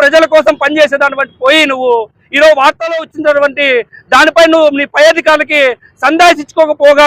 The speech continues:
నువ్వు ఈరోజు కంప్లైంట్లు ఇవ్వడం ఎంతవరకు సమంజసం అనేది ఒకసారి పై అధికారి అయినటువంటి వారు కూడా ఆలోచించాలా. మేము ఒక్కటే తెలియజేసుకుంటున్నాము, ఈరోజు వార్త విలేకరుల పైన, సంఘాల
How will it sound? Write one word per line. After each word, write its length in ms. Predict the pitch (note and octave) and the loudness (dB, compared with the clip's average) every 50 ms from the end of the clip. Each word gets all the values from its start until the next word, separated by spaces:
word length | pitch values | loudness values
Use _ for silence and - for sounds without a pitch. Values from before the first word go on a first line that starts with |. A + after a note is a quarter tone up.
| C#4+ | 2
నువ్వు 220 | C#4 C#4 C4+ C4 B3+ A#3+ A3 - _ _ _ _ A#3+ C#4 | 0 0 0 0 0 0 -2 -4 _ _ _ _ -2 0
ఈరోజు 260 | D4 D4 D#4+ D#4+ D#4 - B4+ | 2 4 2 2 0 -2 -6
కంప్లైంట్లు 400 | - D4+ D#4+ F4 F4 E4 D4+ D#4 | -6 -2 0 2 2 2 2 2
ఇవ్వడం 180 | D4+ D4 C#4+ C#4 | 0 0 0 0
ఎంతవరకు 340 | C4+ D4+ D4+ D#4 D#4 C#4+ D#4 C#4+ C#4 | 0 2 2 2 2 0 -2 -6 -6
సమంజసం 460 | C#4 D4 D4+ C#4+ C#4 C4+ - B3+ C4+ | -4 -4 -2 -2 -2 -4 -4 -6 -6
అనేది 180 | C4+ C4+ C4 C4 | -6 -4 -6 -6
ఒకసారి 400 | - C4 - B3 B3+ C4 B3+ B3+ B3 A3+ G#3 - _ _ _ _ - | -8 -8 -4 -4 -2 0 0 0 0 0 -2 -6 _ _ _ _ -2
పై 100 | B3+ C#4+ D#4+ E4 | 2 2 2 2
అధికారి 280 | E4+ - E4 D#4 D4+ D4 | 2 0 0 2 2 2
అయినటువంటి 340 | D4 C#4+ C#4 C#4 C4 C4 C4 C4+ | 2 0 -2 -4 -4 -2 -2 0
వారు 140 | C4 C4 | 0 0
కూడా 200 | B3 C4 C4 B3+ A#3+ A#3 A3 A3 | 0 0 0 2 2 2 2 0
ఆలోచించాలా. 600 | A#3 C4 B3+ B3+ B3 A#3 - A#3+ A#3 A#3+ A#3 A3 G#3+ G3 F#3 _ _ _ _ _ | 0 -2 -2 -4 -6 -4 -2 0 2 2 2 2 2 0 -2 _ _ _ _ _
మేము 160 | B3 D4 D4+ D4 | -4 -2 0 0
ఒక్కటే 240 | C#4+ - D#4+ E4 E4+ D#4+ D#4+ | 0 0 0 2 2 2 2
తెలియజేసుకుంటున్నాము, 840 | D4+ D#4+ D#4 D#4 D4 - - C#4+ C4+ C#4+ C#4 C4+ C4+ C4 B3 B3 A#3 G#3 F#3 - _ _ _ A#3 | 0 2 2 0 0 0 -4 -6 -6 -4 -2 0 0 -2 -2 -2 -6 -8 -10 -14 _ _ _ -6
ఈరోజు 280 | C4+ D4 D#4+ E4 D#4+ D4+ C#4+ | -2 0 2 2 2 2 2
వార్త 240 | C#4+ D4+ D4 C#4+ C4 B3+ | 0 0 0 -4 -6 -2
విలేకరుల 400 | C#4+ E4 E4+ E4 E4 D#4+ E4 D#4+ D4+ D#4 | 0 0 2 2 2 2 2 2 2 2
పైన, 180 | D#4 D#4 D#4+ D#4+ D#4+ F4+ - _ _ _ _ _ _ _ _ _ | 2 4 4 2 2 0 -2 _ _ _ _ _ _ _ _ _
సంఘాల 320 | B3+ C#4+ D#4+ E4 F4 F4 | -2 0 2 4 4 4